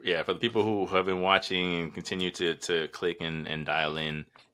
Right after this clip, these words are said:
thank you guys so much for tuning in and leaving comments and support and love and watching. Um, you know, at the end of the day, we're three grown men with our own adult responsibilities. So as things go, we, we're gonna try our best to clip things up and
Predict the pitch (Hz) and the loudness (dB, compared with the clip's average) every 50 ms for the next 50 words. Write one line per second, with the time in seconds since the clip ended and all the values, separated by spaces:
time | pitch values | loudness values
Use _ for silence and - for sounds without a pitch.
0 | _ _ - 90 90 85 92 87 87 87 85 85 80 - - - 95 95 95 92 | _ _ -6 -4 -4 -4 -4 -2 0 0 0 0 0 -2 -2 -2 0 0 0 2
1 | 92 90 87 - - - - 85 82 - - 87 82 85 85 82 85 87 90 87 | 2 0 0 -2 -4 -4 -4 -4 -4 -4 -6 -6 -4 -4 -4 -4 -2 -2 0 0
2 | 87 87 82 80 76 76 76 73 73 73 - - 87 85 87 87 85 76 - 76 | 0 -2 -2 -4 -6 -6 -6 -8 -8 -10 -8 -6 -6 -6 -6 -6 -10 -12 -12 -12
3 | 73 - - 78 - - 82 82 80 76 73 73 76 76 76 76 76 73 73 73 | -12 -12 -12 -12 -10 -6 -4 -4 -4 -4 -6 -6 -4 -2 -2 -2 -2 -2 -4 -6
4 | 76 78 78 82 78 - - 82 82 80 78 73 _ _ - _ _ _ _ _ | -4 -2 -2 -2 -2 -4 -6 -8 -8 -8 -10 -12 _ _ -20 _ _ _ _ _
5 | _ - - 67 64 62 62 58 55 57 55 65 82 85 85 87 85 85 87 90 | _ -8 -4 -4 -4 -4 -4 -8 -10 -12 -14 -14 -12 -10 -8 -8 -6 -6 -8 -8
6 | 90 78 76 85 95 101 107 107 110 110 107 113 120 117 110 104 110 104 107 - | -8 -8 -8 -6 -4 -4 -2 -2 -2 0 2 4 4 6 6 6 4 4 2 -2
7 | 113 110 110 117 117 117 113 113 113 110 110 110 104 104 101 98 98 101 101 101 | -2 0 0 2 4 4 4 6 4 4 4 4 4 4 6 6 6 4 4 2
8 | 95 98 98 87 104 98 - - 101 95 92 90 90 90 87 80 - - 76 71 | 4 4 4 4 4 0 0 0 -2 0 0 2 2 2 2 2 0 -4 -8 -8
9 | - - 82 78 76 76 76 76 - - - 80 87 87 - - - 92 92 92 | -6 -2 0 0 2 0 0 -2 -6 -6 -4 -2 -2 -2 -4 -6 -6 -6 -6 -6
10 | 87 87 - - 95 92 92 90 87 90 90 87 80 87 87 82 85 82 - - | -8 -6 0 2 2 4 4 2 2 0 -2 -4 -4 -4 -4 -4 -4 -6 -2 0
11 | 90 90 90 85 82 - 85 85 85 - - - - 76 - - - 87 - - | 0 2 2 0 0 0 -2 -2 -2 -4 -8 -12 -14 -14 -8 -4 -2 -2 -2 -4
12 | - 87 82 82 82 104 101 101 98 95 92 - 73 73 71 71 | -12 -14 -14 -10 -4 -2 0 0 0 0 -2 -4 -6 -12 -14 -14